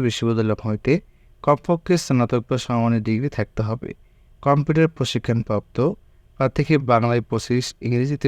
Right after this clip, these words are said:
পঁচিশ, গণিতে বিশ এবং সাধারণের বিশ সহ সর্বমোট নব্বই নম্বরের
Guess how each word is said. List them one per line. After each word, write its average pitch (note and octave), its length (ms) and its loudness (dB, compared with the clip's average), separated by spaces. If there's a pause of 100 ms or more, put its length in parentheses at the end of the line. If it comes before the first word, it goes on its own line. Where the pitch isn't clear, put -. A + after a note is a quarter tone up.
পঁচিশ, A2+ 280 -4 (320)
গণিতে A2+ 400 2 (300)
বিশ B2 200 0 (240)
এবং A#2 200 -4 (560)
সাধারণের D#3 600 2 (160)
বিশ B2 160 0 (100)
সহ A2+ 140 0 (220)
সর্বমোট D3+ 440 0 (180)
নব্বই C3 320 0 (600)
নম্বরের A#2 420 2